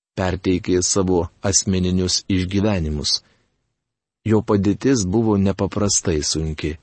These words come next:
Šis vyras buvo priverstas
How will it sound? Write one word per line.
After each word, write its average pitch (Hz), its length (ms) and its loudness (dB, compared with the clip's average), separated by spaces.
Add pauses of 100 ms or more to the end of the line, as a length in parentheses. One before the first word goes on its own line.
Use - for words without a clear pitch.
(960)
Šis 127 180 4
vyras 156 320 6
buvo 139 360 4 (580)
priverstas 123 880 4